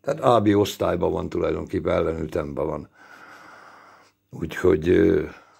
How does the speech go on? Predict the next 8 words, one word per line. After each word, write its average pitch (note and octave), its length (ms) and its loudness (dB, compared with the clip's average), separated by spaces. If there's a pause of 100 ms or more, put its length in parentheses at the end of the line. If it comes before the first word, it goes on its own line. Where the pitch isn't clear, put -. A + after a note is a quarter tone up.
(960)
e-, - 200 -4
ez E2+ 180 -4
egy D#2+ 200 0
ilyen. B1 300 -4 (1300)
Megállítom B2+ 680 2
a A2+ 80 0
videót, D3 600 2 (2250)
és, F2+ 680 2